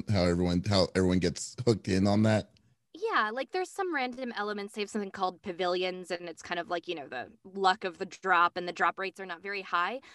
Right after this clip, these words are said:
Speaker 2: but that's not, like, what the whole game is centered around. Like, there's a lot of things where you can just directly buy things that you want. Um, I used to play a ton of Love Live School Idol Festival. I played that for, like, years. Um, and I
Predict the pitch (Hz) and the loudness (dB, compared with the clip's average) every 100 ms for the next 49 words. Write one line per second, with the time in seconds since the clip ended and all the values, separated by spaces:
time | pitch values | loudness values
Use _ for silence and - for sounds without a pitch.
0 | - 202 233 - 226 - 269 247 220 - | -8 2 2 4 2 2 -2 0 -2 -4
1 | 196 190 - 196 190 180 175 170 170 180 | -6 -6 -6 -4 -4 -4 -6 -6 -6 -2
2 | 175 165 170 160 - 175 196 190 208 190 | -4 -4 -10 -8 -10 -8 -6 -2 2 2
3 | 190 208 190 190 190 202 180 - - 180 | 2 -6 -6 -6 -4 -6 -8 -10 -4 -4
4 | 170 175 185 170 170 165 165 - _ _ | -4 -4 -4 -2 0 0 -2 -10 _ _
5 | - 185 175 170 - 175 160 160 185 294 | -4 -2 -2 -6 -4 -6 -8 -6 -6 -8
6 | - - _ _ _ _ _ _ _ - | -16 -20 _ _ _ _ _ _ _ -2
7 | 208 190 185 190 226 247 269 311 381 - | 2 4 4 0 -4 0 4 4 0 -2
8 | 320 294 262 - 220 226 - - 226 233 | 0 4 4 0 -6 -8 -10 -2 0 4
9 | 226 196 196 190 196 196 185 - 202 180 | 2 0 -2 -2 -4 -8 -10 -12 -6 -4
10 | 180 202 208 214 - 220 226 208 - 190 | -4 -8 -8 -10 -10 -10 -6 -6 -8 -10
11 | 190 185 - 208 196 180 _ _ _ _ | -6 -6 -6 -12 -12 -14 _ _ _ _
12 | _ _ - 208 190 220 262 - 233 202 | _ _ -8 -4 0 0 -2 -4 -4 -2
13 | 190 190 - - 220 208 | -4 -8 -16 -6 -2 -2